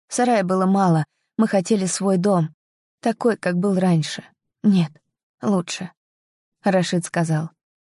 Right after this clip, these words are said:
«Будем строить сами». Джалил разложил бумаги, начертил план. Алим замерил землю, начал готовить площадку под фундамент. Я бегал по соседям, узнавал, где можно доставать материалы подешевле. Мы делали все сами.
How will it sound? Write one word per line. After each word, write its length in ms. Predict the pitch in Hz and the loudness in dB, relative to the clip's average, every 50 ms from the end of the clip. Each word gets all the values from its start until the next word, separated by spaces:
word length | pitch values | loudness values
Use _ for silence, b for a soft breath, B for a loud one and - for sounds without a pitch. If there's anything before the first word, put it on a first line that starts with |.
| _ | _
«Будем 360 | - 208 208 220 196 190 190 180 | 0 2 2 2 2 2 0 0
строить 420 | - - - 185 180 170 165 - | 0 0 0 0 0 0 0 -2
сами». 440 | - - 165 151 143 143 143 - - _ _ _ _ _ _ _ _ _ _ _ _ _ _ | -2 0 0 0 0 -2 -4 -6 -10 _ _ _ _ _ _ _ _ _ _ _ _ _ _
Джалил 380 | 202 202 233 247 262 294 285 240 | 0 2 2 2 2 2 2 2
разложил 520 | 180 175 170 175 185 175 175 170 175 175 | 2 0 0 2 2 2 2 2 2 2
бумаги, 460 | 170 170 175 175 196 233 240 185 185 | 2 2 2 2 2 2 0 2 2
начертил 540 | 180 180 180 - - 190 175 - 247 226 180 | 2 2 2 2 0 -2 0 0 -2 -2 -2
план. 340 | 175 - 170 185 185 180 175 - _ _ _ | -2 0 0 2 2 0 -2 -4 _ _ _
Алим 360 | 214 208 202 214 233 226 208 | 0 2 4 4 4 4 4
замерил 480 | 175 175 165 170 170 170 165 165 170 | 4 4 4 4 4 4 2 2 2
землю, 360 | 165 175 208 220 214 190 180 175 | 2 2 2 2 2 2 2 2
начал 340 | 185 190 196 - - 165 | 2 2 0 -2 -2 0
готовить 420 | 160 175 165 165 175 170 165 160 - | 0 0 0 2 2 0 0 0 0
площадку 480 | - 170 170 - - 196 - - - | 0 0 0 0 -2 -4 -2 -4 -6
под 140 | 170 - 170 - | -4 -4 -6 -2
фундамент. 600 | - 175 170 170 170 165 160 165 160 160 165 - _ _ _ _ _ _ _ | 0 2 2 4 4 4 4 4 4 2 0 -2 _ _ _ _ _ _ _
Я 180 | 233 240 240 226 | 0 2 2 2
бегал 380 | 185 185 196 190 170 170 165 | 2 0 0 2 0 0 0
по 80 | - 175 | 0 -2
соседям, 500 | 170 170 170 160 - 202 202 175 170 165 | 0 0 -2 0 0 0 0 2 2 2
узнавал, 420 | 170 175 170 175 175 180 185 180 | 2 2 2 0 2 2 2 2
где 200 | 175 170 180 196 | 2 2 2 2
можно 360 | 185 175 175 170 165 165 165 160 | 2 2 2 2 0 0 0 0
доставать 440 | 156 165 170 - 175 175 170 170 | 0 0 0 0 0 0 0 2
материалы 520 | - 170 165 - 175 170 175 170 165 165 156 | 2 0 2 2 2 2 2 2 2 0 0
подешевле. 720 | - 175 170 190 180 - 190 180 156 139 143 143 147 b b b b b b - | 0 0 0 0 -2 0 0 0 0 0 -2 -4 -4 b b b b b b 0
Мы 140 | 208 196 185 | 2 2 2
делали 360 | 175 202 190 170 160 156 156 | 2 2 2 2 2 0 0
все 220 | 151 - - 180 | -2 -2 -4 -4
сами. 420 | - - 165 156 151 143 143 143 | -2 0 0 0 2 0 0 -2